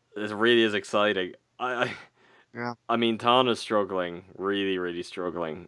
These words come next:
Speaker 1: and it's, like, games, like, imagine if they end up in a playoff series with the Heat. I'm watching, uh,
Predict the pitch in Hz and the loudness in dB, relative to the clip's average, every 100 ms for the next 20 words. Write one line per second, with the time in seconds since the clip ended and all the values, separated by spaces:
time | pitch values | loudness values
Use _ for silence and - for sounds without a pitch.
0 | - 82 82 - 92 87 - 92 95 90 | -14 -10 -10 -6 -2 0 2 2 0 -4
1 | 90 85 87 85 104 104 101 92 98 98 | -4 -6 -4 2 2 2 0 0 0 0
2 | 98 95 87 98 95 101 - 104 98 - | -2 -2 -2 2 4 2 0 -2 -2 -8
3 | 98 - 98 127 - _ _ _ _ _ | -12 -6 -6 -8 -14 _ _ _ _ _
4 | _ _ _ _ _ _ _ _ _ _ | _ _ _ _ _ _ _ _ _ _
5 | _ _ _ _ - 95 92 92 - 92 | _ _ _ _ -12 -4 0 2 2 -2
6 | 101 78 | -2 -4